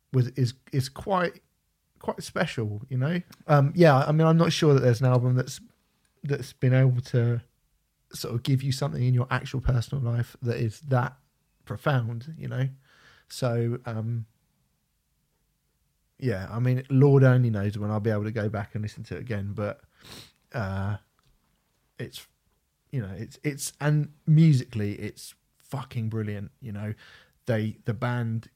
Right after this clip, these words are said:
give him such a, a powerful canvas to,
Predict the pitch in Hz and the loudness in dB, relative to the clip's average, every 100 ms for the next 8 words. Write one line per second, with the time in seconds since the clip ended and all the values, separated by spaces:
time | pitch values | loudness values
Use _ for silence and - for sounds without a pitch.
0 | - 127 104 98 104 113 _ - 147 - | -4 -2 -2 -4 -6 -8 _ -14 -14 -12
1 | - 92 92 123 - 131 - - 113 110 | -8 -6 -6 -10 -12 -14 -10 -6 -4 -4
2 | - 104 - 113 110 98 101 - - 123 | -8 -16 -8 -4 -4 -6 -10 -12 -14 -10
3 | 95 | -10